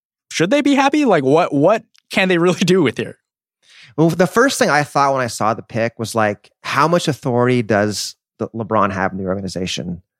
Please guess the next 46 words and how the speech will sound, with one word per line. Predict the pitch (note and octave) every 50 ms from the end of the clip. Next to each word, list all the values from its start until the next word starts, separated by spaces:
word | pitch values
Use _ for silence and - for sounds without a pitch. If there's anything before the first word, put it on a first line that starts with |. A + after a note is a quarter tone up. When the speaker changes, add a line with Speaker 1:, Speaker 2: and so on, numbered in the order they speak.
| _ -
Speaker 2:
'Cause | B2+
Speaker 1:
Mm-hmm. | - G#2+
Speaker 2:
he's | D#3 F3
got | F3 F#3 E3+ -
two | - - G3+ G3+
clutch | - - G3 F3 D#3+
sports | - - - C#3+ D3 C#3+ - -
guys | B2+ G#2+ G#2+ G2+
who | - G2+
could | - - A2 F#2+
be | A2 A2+ A2
there | F#2 G2+ F#2+ F#2 F2 E2+ F2 - _ _ _ _ _ _ _ _ _ _ _ _ _
in | A#2 A#2
Cam | - - - B2+ B2 B2+ A#2+
Reddish | A#2 A2+ A2+ A2+ A2 G#2 -
and | G#2 F#2+
Darius | G2+ G2+ G2 G2 G2 G2+ - -
Garland. | - F#2 F#2 F#2+ F#2+ - - - - - _ _ _ _ _ _ _ _ _ _ _ _ _ _ _
Like, | A#2+ B2 B2 -
is | B2+ B2 -
he | E3 D#3+
making | E3 E3+ E3 - E3
this | D3+ C3+ -
pick | - - D#3 D#3+ - -
or | B2
are | A#2+
the | G#2 G2+
Lakers | G#2 A2 G#2+ A2 -
making | G2+ F#2+ F2 F#2 F2+
this | F2 -
pick | - - - - - _ _ _ _ _ _ _ _ _ _ _ _ _ _
if | - C3+ -
they | C3 A#2+
keep | - - B2 A2+ -
it? | - - - _ _ _ _ _ _ _ _ _
Speaker 1:
Garland | - B2+ C#3+ E3 D3 C3 A#2+
doesn't | A#2+ G#2+ A2 G#2+
really | G2+ G#2+ G#2 G2+
make | G2 F#2+ F2+ -
sense | - - B2 A2 G2+ F#2+ - - -
with | A#2 A2 G#2+ G2 F#2 - - - - -
the | - A2
way | G2+ G#2 G2+ G2+ G2+ G2+
their | F#2+ G2+ G2+ F#2+ F#2
team | - - - G#2 G2 F#2 F#2
works. | F#2 E2+ D#2 C2 - - - - - - - - -